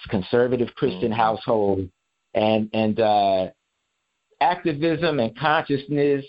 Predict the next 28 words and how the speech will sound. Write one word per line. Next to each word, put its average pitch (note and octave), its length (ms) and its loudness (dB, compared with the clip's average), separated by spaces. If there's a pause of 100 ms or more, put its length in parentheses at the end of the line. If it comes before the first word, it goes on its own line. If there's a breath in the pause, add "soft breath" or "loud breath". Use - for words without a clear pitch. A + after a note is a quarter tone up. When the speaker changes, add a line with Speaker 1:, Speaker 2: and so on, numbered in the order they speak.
(640)
Speaker 1:
I B2+ 140 2
mean, B2 320 0
that's C3 340 0
kinda, A#2+ 640 0 (1300)
you D3 120 0
know, A#2 240 2
like, A2 340 0 (120)
it, D3 320 -2
it C#3+ 140 0
was B2+ 220 -2
more B2+ 400 0
past B2+ 460 -2 (120)
tense G#2+ 300 -4
when G#2+ 160 0
it G2 120 -6
came G#2 460 0
to A2+ 80 0
the F#2+ 140 -2
world G2+ 340 0
I G#2 120 2
was F#2 220 -4
in. F#2 300 -4
Like, F2 240 -2
there A2+ 160 2
weren't A#2 300 -2
people A2 320 -2
in G#2 80 0
my G2+ 180 0